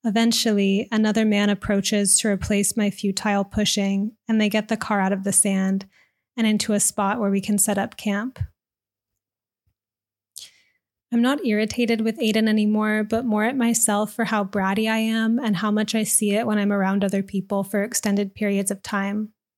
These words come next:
and less when I'm alone. Aiden takes charge with the tent set up too, simply enlisting me to help. The first person I meet at the festival is an older woman with a pixie haircut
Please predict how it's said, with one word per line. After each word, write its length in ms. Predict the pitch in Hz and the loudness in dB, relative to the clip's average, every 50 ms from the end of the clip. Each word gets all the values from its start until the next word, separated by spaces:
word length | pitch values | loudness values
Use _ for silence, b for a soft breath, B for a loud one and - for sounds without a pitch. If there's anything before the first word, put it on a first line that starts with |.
| _ _ _ - | _ _ _ -2
and 100 | 214 208 | 0 0
less 240 | 196 196 196 - - | 0 2 0 0 0
when 120 | 214 202 | 0 0
I'm 120 | 190 196 196 | 0 0 0
alone. 500 | 190 190 190 196 202 202 208 214 214 - _ _ _ _ _ _ _ _ _ _ _ _ _ _ _ _ _ _ - | 0 0 0 0 -2 -2 -4 -6 -8 -10 _ _ _ _ _ _ _ _ _ _ _ _ _ _ _ _ _ _ -2
Aiden 260 | 240 240 247 254 254 | 0 2 2 2 2
takes 300 | 254 - 233 226 214 - | 2 0 0 0 0 -2
charge 420 | - - - 202 196 196 202 190 - | -2 -2 0 0 0 0 0 -2 -4
with 80 | 202 | -6
the 100 | - 214 | -6 -6
tent 360 | 196 - - 226 214 220 262 - | -6 -4 -2 -2 0 0 0 0
set 180 | - 220 202 | 0 0 0
up 260 | 196 196 196 - _ - | 0 -2 -2 -6 _ -10
too, 420 | - - 226 208 196 190 190 208 196 | -6 -4 -2 0 0 0 -2 -2 0
simply 440 | - - - 226 220 214 - 233 220 | 0 0 2 0 0 0 0 0 0
enlisting 480 | 214 208 202 202 - - 214 202 196 | 2 2 2 0 0 0 2 2 2
me 80 | 190 190 | 2 0
to 80 | 196 196 | 0 -2
help. 420 | - 214 196 196 247 - _ - - - _ _ _ _ _ _ _ _ _ _ _ _ _ _ _ _ _ _ _ _ _ _ _ _ _ _ _ _ _ _ _ _ _ _ _ _ _ _ _ _ _ _ _ _ _ _ _ _ - | -4 -4 -4 -4 -6 -8 _ -18 -20 -20 _ _ _ _ _ _ _ _ _ _ _ _ _ _ _ _ _ _ _ _ _ _ _ _ _ _ _ _ _ _ _ _ _ _ _ _ _ _ _ _ _ _ _ _ _ _ _ _ -4
The 60 | 226 | -2
first 340 | - - 247 254 254 - - | 0 0 0 2 0 0 -2
person 340 | 269 254 247 - 285 269 262 | -2 -2 0 0 0 2 2
I 100 | 247 226 | 4 2
meet 140 | 214 214 | 2 2
at 120 | 220 214 214 | 0 0 0
the 100 | 226 214 | -2 -2
festival 580 | - - 208 202 - - - 196 220 214 214 | 0 -2 -2 0 0 -2 -2 -2 0 0 0
is 100 | 214 196 | 0 0
an 120 | 220 208 233 | 0 -2 -2
older 280 | 240 208 196 208 214 | -2 -2 -2 -2 -2
woman 360 | 202 196 196 196 196 190 196 196 | -2 0 0 0 2 2 2 0
with 140 | 190 196 | 0 -2
a 60 | 202 196 | -2 -4
pixie 440 | - - 214 208 - - - 214 | -4 -4 -6 -4 -4 -2 -2 -2
haircut 680 | 202 - 214 190 196 196 196 - 214 196 196 220 277 | -2 -2 -2 -2 -2 -2 -2 -2 -2 -2 -2 -4 -6